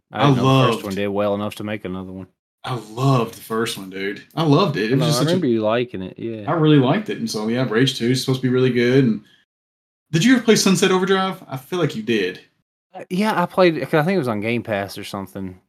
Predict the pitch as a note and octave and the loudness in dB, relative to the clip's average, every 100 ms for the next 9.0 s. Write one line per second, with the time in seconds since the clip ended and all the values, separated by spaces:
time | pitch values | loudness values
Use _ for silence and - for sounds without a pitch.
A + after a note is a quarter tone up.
0 | _ _ - C#3 C3+ C3+ D3 A#2+ G#2+ C3+ | _ _ 0 2 4 6 4 4 4 6
1 | D3+ A#2+ - A#2 A2+ G#2+ G2 G2 A2 G#2 | 6 4 0 2 4 2 -2 -4 -4 -4
2 | G#2 G2+ G#2 G#2 G2 F#2+ F#2 _ _ _ | -4 -6 -6 -4 -6 -8 -12 _ _ _
3 | A#2+ A2 A2 B2 C#3+ A#2 - C3+ B2+ A#2 | -2 0 0 0 -4 -6 -4 -2 -2 -2
4 | G#2 G2+ G2 G#2+ G#2 F#2+ G2+ G2+ D#2+ F#2 | -4 -4 -4 -6 -6 -6 -6 -6 -8 -12
5 | - G#2 G2+ - E2+ E2+ F2+ F2 F2+ E2+ | -12 -10 -8 -6 -8 -6 -10 -10 -8 -10
6 | E2 E2 - F2 E2+ - - F2+ F#2 F2+ | -10 -12 -12 -12 -12 -14 -14 -12 -10 -10
7 | F2+ F#2 _ _ _ _ - G2 F#2+ G2+ | -12 -16 _ _ _ _ -10 -8 -6 -6
8 | G#2+ F3+ F3 A2 A#2+ G2 - - E2+ | -4 -2 0 -2 -4 -6 -10 -12 -14